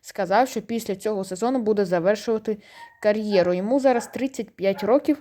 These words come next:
В цьому сезоні провів сім ігор. Хто мені не вірив, що цей гравець у дві тисячі сімнадцятому році, тобто п'ять років тому, був зіркою іспанської Ла Ліги, тоді просто подивіться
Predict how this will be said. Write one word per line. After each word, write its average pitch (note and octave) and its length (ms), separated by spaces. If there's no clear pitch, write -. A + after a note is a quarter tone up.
В - 40
цьому D4+ 260
сезоні B3+ 320
провів G#3+ 380
сім G3 540
ігор. G3+ 360
Хто - 300
мені C#4 480
не A3 200
вірив, G3+ 340
що F#3+ 160
цей G#3+ 200
гравець F#3+ 500
у G#3 100
дві F#3+ 140
тисячі G#3 260
сімнадцятому F#3+ 640
році, A3 340
тобто E3+ 280
п'ять F#3+ 320
років F#3 340
тому, G3 260
був G#3 240
зіркою D#4+ 580
іспанської C4+ 580
Ла A3+ 140
Ліги, C4 280
тоді A#3 280
просто B3 500
подивіться G#3 720